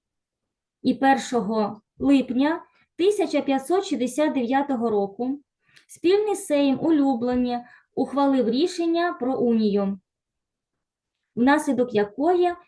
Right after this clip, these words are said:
було утворення єдиної держави Речі Посполитої, федеративної, яку очолював виборний король, спільний сейм і сенат.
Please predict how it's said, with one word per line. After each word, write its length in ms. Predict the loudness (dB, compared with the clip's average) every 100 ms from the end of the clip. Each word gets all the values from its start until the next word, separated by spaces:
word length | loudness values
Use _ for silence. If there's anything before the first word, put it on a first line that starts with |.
| _
було 400 | -2 0 2 0
утворення 800 | -2 -2 -4 -2 0 0 -2 -4
єдиної 540 | -2 -2 0 0 0
держави 760 | -2 -4 -4 -6 -4 -2 -4 -6 -10 _ _ _ -6
Речі 400 | -2 -2 -2 -4
Посполитої, 920 | -2 -4 2 4 4 4 2 2 -2 -6 _ _ _ _ _ _ _ _ _
федеративної, 1080 | 0 4 4 2 -2 -2 -2 -2 -2 -6 -8 _ _
яку 320 | -4 -2 2
очолював 680 | 4 4 4 4 4 2 0
виборний 420 | 0 -2 -2 -2
король, 520 | -4 -4 0 0 -2 -6 -14 _
спільний 500 | -20 -2 2 2 0
сейм 460 | -4 -4 0 0 0
і 100 | -2
сенат. 500 | -2 2 2 2 -2